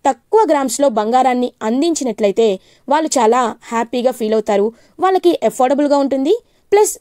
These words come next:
వాళ్ళు కొనుక్కునే స్థాయిలో ఉంటుంది కాబట్టి చాలామంది వచ్చి కొనే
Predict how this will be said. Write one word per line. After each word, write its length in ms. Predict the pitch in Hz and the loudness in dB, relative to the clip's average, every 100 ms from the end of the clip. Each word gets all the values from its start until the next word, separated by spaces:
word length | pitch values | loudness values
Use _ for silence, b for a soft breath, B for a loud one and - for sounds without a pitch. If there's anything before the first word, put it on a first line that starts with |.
| 285 | -2
వాళ్ళు 200 | 330 311 | 0 0
కొనుక్కునే 720 | 254 254 254 294 285 277 - | -2 -2 0 0 2 0 -2
స్థాయిలో 440 | - 214 220 277 | -4 -2 0 0
ఉంటుంది 280 | 262 233 226 | 0 -2 -2
కాబట్టి 560 | 214 202 196 233 214 b b b | 0 -2 -2 -4 -4 b b b
చాలామంది 460 | 392 403 392 294 247 | 0 2 2 2 2
వచ్చి 460 | 226 - 254 214 - | 2 0 -4 -6 -4
కొనే 280 | 240 240 254 | -2 0 -2